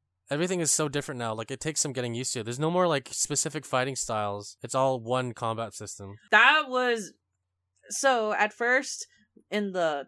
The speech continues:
Speaker 2: tutorial, when you're learning how to battle, I was like, "Oh, I know what I'm doing." So I just, you know, I did the combos and I did the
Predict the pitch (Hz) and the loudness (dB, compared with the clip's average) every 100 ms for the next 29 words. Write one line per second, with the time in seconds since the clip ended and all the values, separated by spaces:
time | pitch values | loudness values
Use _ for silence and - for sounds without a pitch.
0 | - 185 180 165 190 208 226 202 180 170 | -10 -8 -4 -2 2 0 0 -4 -6 -6
1 | 147 156 156 160 160 143 143 156 185 214 | -6 -6 -8 -6 -4 -2 0 2 2 0
2 | 226 - 170 175 170 269 320 381 392 208 | -4 -4 -2 -2 0 4 6 6 4 2
3 | 170 156 139 143 160 165 175 - - 185 | 2 0 -2 0 0 -2 -4 -8 0 4
4 | 208 240 - 214 202 160 170 175 170 165 | 4 2 -4 -2 0 0 -2 -4 -6 -2
5 | 156 160 160 160 156 156 156 151 143 143 | 0 0 0 0 0 -2 -4 -6 -8 -6
6 | 147 143 139 139 | -8 -6 -6 -6